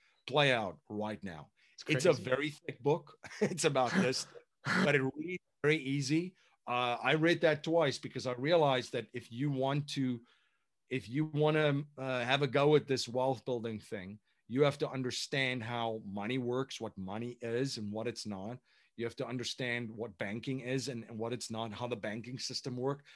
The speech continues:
Speaker 1: how the global financial system works, how it
Speaker 2: Right.
Speaker 1: all ties together. And you have to understand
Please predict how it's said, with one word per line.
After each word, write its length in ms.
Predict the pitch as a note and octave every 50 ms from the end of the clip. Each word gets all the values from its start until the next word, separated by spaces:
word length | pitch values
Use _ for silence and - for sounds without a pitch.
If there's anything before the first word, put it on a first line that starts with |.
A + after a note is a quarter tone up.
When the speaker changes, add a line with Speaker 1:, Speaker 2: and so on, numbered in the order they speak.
| - - -
Speaker 1:
how 100 | G#2+ B2+
the 80 | C3+
global 400 | B2+ A2 A2+ B2 C3 C3+ C3+ D3
financial 580 | C#3+ D3 - C3 A#2+ G#2+ G#2+ A2 A#2 - - C3+
system 500 | - - - C3 - - - C3+ B2+ A#2
works, 480 | G#2+ G#2+ A2 C3 C#3+ D3 - - - - - - - _
how 240 | - - B2 B2 C#3
it 40 | D3
Speaker 2:
Right. 80 | C#3+ C3
Speaker 1:
all 160 | C3 C#3 C#3+
ties 380 | C#3+ - C#3+ C3 C3 B2+ -
together. 420 | - B2+ G#2+ A2+ A#2+ A#2+ A#2+ C3+ C3
And 100 | B2+ B2+
you 120 | A#2 A#2
have 320 | A2 A#2+ C#3 D3+ D#3+ D3 -
to 100 | F#3 D#3+
understand 680 | C3+ C#3+ C3+ C3 - - - D3 C3+ B2+ A#2 A2+ A2+